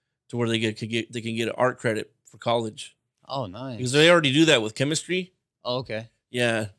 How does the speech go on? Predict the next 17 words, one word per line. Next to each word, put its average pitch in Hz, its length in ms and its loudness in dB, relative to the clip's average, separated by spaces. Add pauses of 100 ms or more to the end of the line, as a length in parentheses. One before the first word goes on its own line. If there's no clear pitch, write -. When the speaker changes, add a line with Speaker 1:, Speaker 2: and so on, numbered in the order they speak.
(180)
Speaker 1:
There's 131 180 -4
some 165 120 -4
classes 147 360 2
that 135 140 6
they, 127 120 2
that 131 140 0
you 123 80 0
can 131 80 -2 (100)
get 113 60 -4
college 120 280 0
credits 123 260 -2
for 107 220 -8
'em. 104 120 -12 (520)
Speaker 2:
Right 113 160 -8
on. 110 200 -8
Speaker 1:
Yeah. 110 260 -6
Speaker 2:
Okay. 104 280 -14